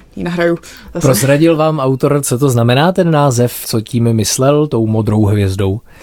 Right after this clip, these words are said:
Speaker 1: Ano, to je, má to být trošku, já neumím francouzsky, takže nebudu to úplně vysvětlovat, nebu-, ale mají to být záblesky na nebi, to mají být záblesky hvězd a záblesky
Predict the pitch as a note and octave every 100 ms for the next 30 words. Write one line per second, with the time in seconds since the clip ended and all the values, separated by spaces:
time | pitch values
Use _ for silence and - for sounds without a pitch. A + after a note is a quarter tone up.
0 | - - C#4 A3 B2+ - A3 G#3+ - G#3+
1 | A3+ C4 C4 - A#3+ A#3+ - C4 B3+ -
2 | A3 G#3 A3 A#3 G3+ F#3 B3 A#3+ F3+ F3
3 | F3+ F#3 - F#3 F#3 F#3+ F#3 F#3+ G#3 G3
4 | G3 G3 F#3+ F#3 F3+ - - G3 G3 G3
5 | G3 F#3+ - G#3 G#3+ G#3 A3+ A3+ - -
6 | - G3 G3+ B3 B3+ - B3+ A#3 A3 G#3+
7 | G#3+ G3+ G3+ A3 A3+ A3+ B3+ B3+ G3+ G3+
8 | G3+ G#3 - - _ E3+ E3+ G3 G3 G#3+
9 | - A3+ F#3 F3+ F#3 G#3+ - - F#3+ F#3
10 | F#3 - G3+ F#3+